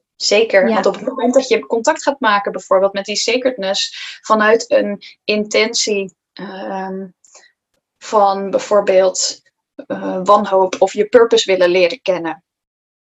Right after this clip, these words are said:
Speaker 1: Als
Speaker 2: Ja.
Speaker 1: dat je intentie erachter is, ehm,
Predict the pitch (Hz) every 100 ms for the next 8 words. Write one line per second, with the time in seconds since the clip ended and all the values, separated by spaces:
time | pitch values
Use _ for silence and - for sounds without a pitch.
0 | - - - - 208 202 220 220 - 214
1 | 208 - 226 240 254 202 - - 196 -
2 | 196 - 190 185 170 - - - _ _
3 | - _ _ 185 190 190